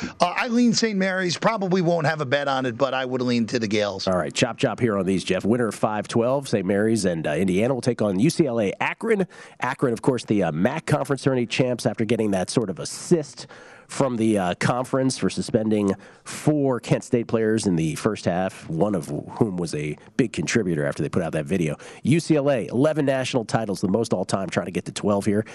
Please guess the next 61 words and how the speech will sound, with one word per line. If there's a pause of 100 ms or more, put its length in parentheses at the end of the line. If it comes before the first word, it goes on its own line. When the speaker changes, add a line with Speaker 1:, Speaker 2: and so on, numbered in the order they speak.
(120)
Speaker 2:
Got
to
the
Final
Four
last
year. (360)
Uh,
Akron,
oh
and
four
all-time
in
N-, (140)
in
the
N
C
double
A's. (760)
U
C
L
A
favored
by
two
touchdowns.
U
C
L
A
advance
here,
yes?
No
upset?
Speaker 1:
U
C
L
A
advances,
would
very
much
consider
taking
the
points
with
Akron,
though. (200)
Speaker 2:
All
right,
Friday,
other
side
of
this
bracket.